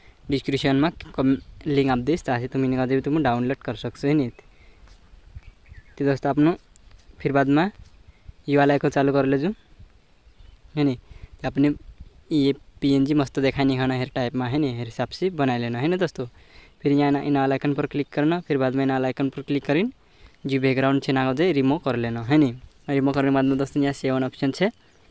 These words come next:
चासी ने का जे save, save gallery करीन save कर ले जो, है नी?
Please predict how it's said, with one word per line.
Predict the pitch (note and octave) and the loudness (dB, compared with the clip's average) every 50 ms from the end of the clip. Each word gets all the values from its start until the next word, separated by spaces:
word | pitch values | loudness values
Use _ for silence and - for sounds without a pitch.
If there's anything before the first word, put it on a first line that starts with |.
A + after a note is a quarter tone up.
| - - - - _ - - - | -20 -20 -20 -20 _ -20 -6 -4
चासी | C3+ B2+ - C#3+ | -4 -2 0 0
ने | C#3 C3+ C3 | 0 2 2
का | C3+ C3+ | 0 0
जे | C3 E3 A3 B3+ - _ - | 0 0 -2 -2 -6 _ -18
save, | - - - C#3 C3+ D#3+ G3+ - _ _ _ - - - - - - | -12 0 2 2 2 2 -2 -6 _ _ _ -20 -20 -20 -20 -20 -16
save | - - D3+ C#3+ C#3+ C3+ | -8 0 4 4 6 6
gallery | C3+ C3 B2+ C3 C3 D3 D3+ | 4 2 2 4 4 2 2
करीन | C#3 B2+ C3 D3+ F3+ F#3+ F3 | 2 2 0 0 0 -2 -2
save | - D3+ C#3+ C#3 | 0 0 0 2
कर | - C3+ A#2 | 2 0 -2
ले | - A2+ A2+ | -2 -4 -4
जो, | A2+ B2+ | 0 2
है | D3+ D#3+ | 4 4
नी? | C#3+ A#2 | 2 0